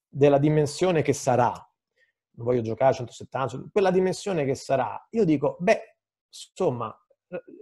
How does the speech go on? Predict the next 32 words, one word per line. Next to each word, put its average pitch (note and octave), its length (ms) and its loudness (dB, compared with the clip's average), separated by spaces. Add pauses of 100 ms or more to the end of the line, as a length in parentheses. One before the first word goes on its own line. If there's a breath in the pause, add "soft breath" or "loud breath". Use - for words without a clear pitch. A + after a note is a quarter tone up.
(120)
possiamo G#3+ 640 0
spenderla B2+ 1040 0 (420 soft breath)
per E3+ 200 6
oliare D#3 720 6
quel G#2+ 200 -8
genere G#2+ 460 -4
di G#2 100 -6
riforme. G2+ 440 -6
Poi A#3 140 8
guardate, F3+ 280 8
l'esperienza D3 540 6
anche B2 200 2
qua D3+ 140 6
mi, C3 180 0
mi, B2+ 320 -4
mi B2 100 -2
smentisce, A#2+ 600 0
perché - 240 -4
nella B2 200 4
spe-, D#3 220 0
è F#3 100 0
in D3 240 6
piccolo E3+ 400 4
il C3+ 80 4
tentativo C#3 680 2
che C3+ 80 0
abbiamo B2+ 260 0
fatto C#3 320 2
con A#2+ 100 2
la B2 80 2
buona B2 320 4
scuola. G#2+ 560 2